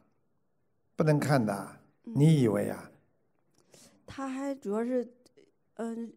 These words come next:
Speaker 2: 就是我，因为我也修，修心灵法门时间不长嘛，有许多问题不明白，他就让我看白话佛法。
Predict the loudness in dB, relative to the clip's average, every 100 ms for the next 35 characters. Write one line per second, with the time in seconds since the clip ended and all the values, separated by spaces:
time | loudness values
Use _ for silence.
0 | _ _ _ -12 -6 -4 -4 -4 -6 -6
1 | -12 _ _ -10 -6 -6 -8 -12 _ _
2 | -2 -2 0 -6 -8 -18 -16 -10 -6 -4
3 | -2 -4 -4 -4 -6 -6 -8 -8 -8 -12
4 | -10 -8 -6 -6 -8 -12 -10 -8 -8 -10
5 | -10 -10 -8 -8 -12 -12 -12 -12 -10 -10
6 | -10 -12 -14 -12 -12 -14 -14 -14 -14